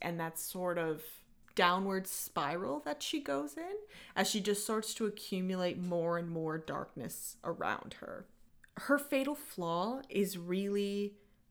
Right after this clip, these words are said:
her selflessness, which is a weird one for her to be her fatal flaw. It's, but that's what I would say it was.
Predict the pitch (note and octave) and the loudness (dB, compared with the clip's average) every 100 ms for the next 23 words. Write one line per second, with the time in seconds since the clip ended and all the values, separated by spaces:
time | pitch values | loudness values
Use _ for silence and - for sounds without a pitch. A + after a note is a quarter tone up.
0 | _ - G3 - - D3+ D3 - B3 B3+ | _ -2 0 -2 0 0 0 -2 -8 -8
1 | - D#4 G4 G4+ - D4 D4 C#4+ B3 A3 | -8 -6 -4 -6 -6 -4 0 2 2 4
2 | B3 C#4 C#4+ C#4+ D4 D4+ D4 C#4 D4+ C#4+ | 4 2 0 -2 -2 -2 -4 -2 -2 -2
3 | C#4 D4 C#4+ D4 C#4+ C#4+ C#4 D4 E4 A#3+ | -2 -4 -4 -4 -4 -2 -2 0 -2 0
4 | - A#3+ C4 B3+ D4+ - A3+ A3 - G3+ | 0 2 2 2 2 4 4 2 0 0
5 | F#3 - F3 G#3 D#4 | 0 0 0 0 -2